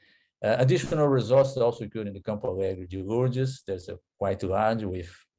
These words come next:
smaller, uh, contents, and also several additional resources of ferro,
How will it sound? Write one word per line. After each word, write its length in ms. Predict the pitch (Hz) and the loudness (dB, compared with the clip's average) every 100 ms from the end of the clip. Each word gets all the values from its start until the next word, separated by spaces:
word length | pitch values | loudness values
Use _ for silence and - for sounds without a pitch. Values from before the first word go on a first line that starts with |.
| - | -20
smaller, 520 | - 98 101 101 98 92 92 | -10 2 4 4 2 -2 -4
uh, 420 | 92 90 90 92 - | -4 -4 -4 -6 -8
contents, 460 | - 101 - 127 131 - _ _ _ _ _ - | -4 -2 -2 -4 -4 -12 _ _ _ _ _ -4
and 100 | 147 | 4
also 240 | 147 147 147 | 6 6 2
several 480 | - 147 147 135 | 0 2 4 2
additional 460 | 127 117 120 110 113 110 | -2 -4 -8 -6 -6 -6
resources 580 | 92 87 98 101 - 90 | -6 -4 -2 -2 -6 -10
of 160 | 95 90 | -10 -6
ferro, 300 | 95 92 | -6 -6